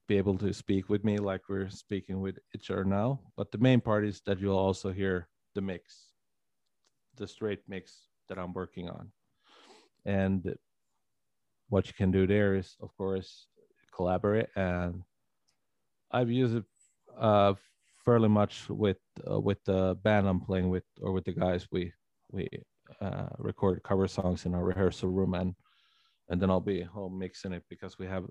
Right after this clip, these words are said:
certain amount of hours there. We, most of us have kids and, you know, other stuff to do,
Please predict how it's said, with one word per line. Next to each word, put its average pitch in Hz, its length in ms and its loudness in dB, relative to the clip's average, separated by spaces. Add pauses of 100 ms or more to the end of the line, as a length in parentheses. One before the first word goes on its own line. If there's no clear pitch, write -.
(120)
certain 104 400 0
amount 95 340 2
of 95 100 0
hours 95 420 4
there. 90 380 -2 (540)
We, 92 320 -12 (460)
most 104 220 -4
of 95 80 2
us 92 300 0 (120)
have 95 180 -6
kids 92 440 -2
and, 90 240 -4
you 80 80 -10
know, 85 200 -8 (200)
other 98 160 -4
stuff - 280 -6
to 95 80 -4
do, 98 220 -2